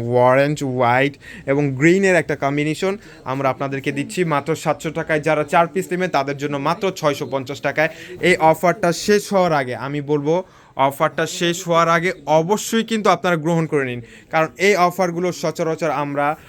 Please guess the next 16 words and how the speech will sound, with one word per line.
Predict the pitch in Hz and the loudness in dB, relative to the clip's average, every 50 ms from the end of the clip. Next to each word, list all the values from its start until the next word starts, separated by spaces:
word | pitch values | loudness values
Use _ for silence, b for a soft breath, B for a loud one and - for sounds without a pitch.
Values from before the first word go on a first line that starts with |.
| B B B | B B B
আহ, | B 139 139 143 143 - - | B 0 2 2 0 -2 0
প্রায় | 185 185 208 220 | 2 2 4 2
দিব | 185 160 185 208 208 202 | 2 0 0 0 0 0
না | 170 156 170 | 0 0 -2
কি। | 165 147 180 185 - - | -4 -6 -8 -10 -8 -2
আর | 151 175 190 - - | 0 0 0 0 2
এই | 196 240 269 | 0 0 0
ড্রেসগুলো | 214 226 262 254 226 226 247 202 | 0 0 -2 -2 0 2 2 2
আপনারা | 180 - 190 190 185 | 2 0 -2 -4 -6
তো | 185 190 | -4 -6
বাইরে | 165 147 151 156 165 170 | -4 -4 -2 -2 -2 -4
থেকে | - 190 175 180 | -4 -6 -4 -2
আর | 165 156 147 | -2 -2 -2
কোথাও | - - 170 170 175 180 175 | -4 -6 -8 -4 -2 -2 -2
পাবেন | 143 135 123 120 117 | -2 -2 -4 -6 -8
না, | 117 110 110 | -10 -12 -16